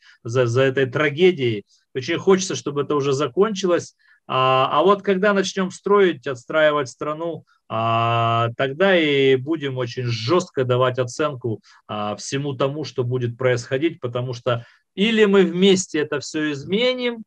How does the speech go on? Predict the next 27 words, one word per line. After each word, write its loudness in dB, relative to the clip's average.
да, 4
и 4
тогда 0
с-, -6
построим, 2
у 2
нас 2
все 2
для 0
этого -2
есть, -4
построим, 0
а, 4
интересную 2
для 2
жительства, -6
для, -6
для 0
жизни, 0
а, -4
процветающую, -2
демократическую, -8
такую -10
богатую, 2
а, 0
страну. -4
М, -20